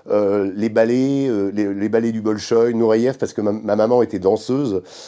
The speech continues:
et donc, euh, forcément, euh, quand on fait de la danse classique, euh, la Russie, elle est là. Moi, j'ai fait du piano, bon, oui, j'écoutais Tchaïkovski, Rachmaninov, mais, euh, voilà, je, je savais qu'il y avait une, il y avait une, un génie russe qui existait, il y avait une littérature russe,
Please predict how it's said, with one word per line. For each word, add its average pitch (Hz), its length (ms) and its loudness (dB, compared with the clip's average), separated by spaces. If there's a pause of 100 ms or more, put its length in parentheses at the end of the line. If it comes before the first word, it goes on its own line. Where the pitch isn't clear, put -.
(160)
et 95 160 0
donc, 120 320 2
euh, 98 380 0
forcément, 123 840 2
euh, 92 140 0
quand 104 260 -6
on 101 80 -8
fait - 140 -4
de 101 80 -6
la 104 80 0
danse 104 200 -4
classique, 110 440 -8
euh, 87 280 -4
la 85 140 -6
Russie, 90 420 -10
elle 87 120 -6
est 87 40 -4
là. 113 280 -4 (300)
Moi, 92 80 -2
j'ai 95 100 -6
fait 101 100 -4
du 95 80 -8
piano, 117 580 4
bon, 98 380 0
oui, 101 220 -8
j'écoutais 90 580 -2 (120)
Tchaïkovski, 92 840 -8
Rachmaninov, 95 800 0
mais, 87 180 -4 (300)
euh, 85 420 -6
voilà, 113 380 0
je, 98 180 -6
je 92 140 -8
savais 123 240 2
qu'il 117 140 0
y - 20 2
avait 104 100 -2
une, 90 360 -4 (160)
il 64 60 -16
y 80 40 -14
avait 92 100 -8
une, 80 420 -8
un 87 120 -8
génie 117 400 0
russe 110 300 -4
qui - 100 -14
existait, 87 540 -8
il 82 40 -8
y 78 60 -6
avait 80 240 -6
une 73 140 -10
littérature 110 580 -6
russe, 107 280 -8